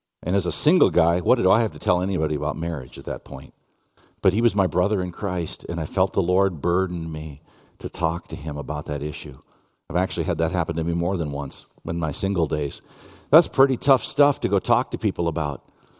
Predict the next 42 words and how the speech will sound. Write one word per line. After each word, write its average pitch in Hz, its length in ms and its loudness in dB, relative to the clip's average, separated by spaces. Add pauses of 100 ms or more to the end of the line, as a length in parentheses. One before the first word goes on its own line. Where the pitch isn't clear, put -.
(400)
But, - 340 -2
but - 140 -2
with 101 160 4
humility, 95 680 4
with 80 200 -4
gentleness, 104 640 -2 (520)
it 90 140 -2
can 90 160 -2
go 80 140 0
pretty 80 240 -4
well. 80 480 -4 (840)
And, 98 220 0
and 95 140 4
one 104 120 4
of 110 60 2
those 101 240 2
men 104 240 2
I 98 140 2
talked 107 380 2
to, 92 100 2
he 104 120 0
wept. 95 560 -2 (380)
He 101 80 -6
said, 90 160 -2
"I 92 100 4
can 90 120 -6
see 113 160 0
how 101 100 2
much 95 200 -4
you 90 60 -6
care 98 280 0
about 78 200 -4
my 80 120 -6
struggle, 80 540 -10 (140)
about 76 200 -6
my 82 100 -6
problem 82 460 -8
here." 78 180 -12
And 80 80 -8
it 95 220 -6
blessed 98 320 2
me 80 180 -4